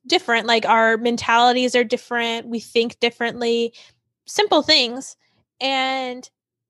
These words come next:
my therapist was like, "Well, one, genetics and biology, like, you could, you could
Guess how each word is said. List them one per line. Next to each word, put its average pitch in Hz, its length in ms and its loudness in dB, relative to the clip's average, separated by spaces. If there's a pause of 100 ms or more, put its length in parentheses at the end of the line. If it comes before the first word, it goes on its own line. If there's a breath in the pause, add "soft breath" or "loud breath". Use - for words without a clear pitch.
(140)
my 262 160 0
therapist 311 520 0
was 262 160 -6
like, 247 240 0
"Well, 254 600 2 (480)
one, 254 480 2
genetics 233 520 0
and 214 80 -8
biology, 214 640 0
like, 226 280 -2
you 262 160 0
could, 262 260 -2 (300)
you 285 160 -2
could 262 200 2